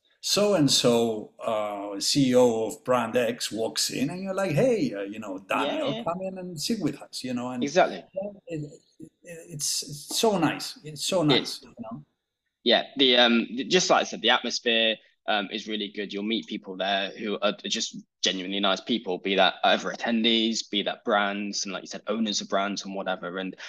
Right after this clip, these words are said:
Speaker 2: you know, it's also always good to see certain people that I know that I'll only tend to see at that event. So, I mean, I probably only see them really realistically once a year, but, you know, be that a couple of brands that I follow. Um,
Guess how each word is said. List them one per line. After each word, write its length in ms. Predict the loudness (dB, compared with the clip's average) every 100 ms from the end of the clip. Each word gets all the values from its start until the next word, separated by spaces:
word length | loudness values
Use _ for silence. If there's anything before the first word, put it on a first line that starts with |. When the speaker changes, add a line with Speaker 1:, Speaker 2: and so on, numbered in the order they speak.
| -10 0
Speaker 2:
you 80 |
know, 120 | 4 6
it's 200 | 6 8
also 320 | 8 8 4
always 360 | 6 6 6 6
good 260 | 2 2
to 640 | 0 2 2 2 0 -2 -4
see 680 | -8 0 2 2 0 -2 -4
certain 380 | -2 0 -2
people 420 | -4 -6 -4 -8 -6
that 100 | 2
I 180 | 2 4
know 240 | 0 -2
that 80 | -2
I'll 180 | -4 -4
only 360 | -4 -6 -10 _ -8
tend 180 | -6 -4
to 80 | -8 -8
see 140 | -6 -4 -2
at 60 | -2 0
that 120 | -2 -2
event. 340 | -2 -2 -4
So, 60 | -6
I 40 | -4
mean, 120 | -2 -4
I 60 | -4
probably 200 | -8 -6
only 120 | -4 -4
see 80 | -4
them 160 | -8 -4 0
really 220 | 0 0 -2
realistically 360 | -2 -2 -6 -4 -4
once 180 | -2
a 40 | 2 4
year, 120 | 4 2
but, 100 | -4 -6 -14 -4
you 80 | 2
know, 140 | 2 2 -2 -2 2
be 80 | 4
that 140 | 4 2
a 40 | -4
couple 180 | -6 -6
of 60 | -2
brands 280 | 0 -2 -4
that 120 | -6
I 40 | 0 6
follow. 260 | 8 10 8 4 -10 -10 2
Um, 220 | 4 4